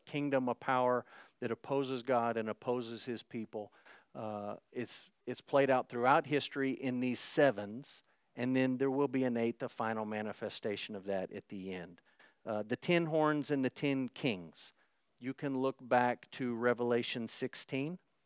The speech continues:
There's one of the descriptions of Armageddon in Revelation sixteen,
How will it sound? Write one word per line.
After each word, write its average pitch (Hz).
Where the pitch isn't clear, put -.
There's 120
one 127
of 123
the 131
descriptions 127
of 113
Armageddon 120
in 110
Revelation 113
sixteen, 123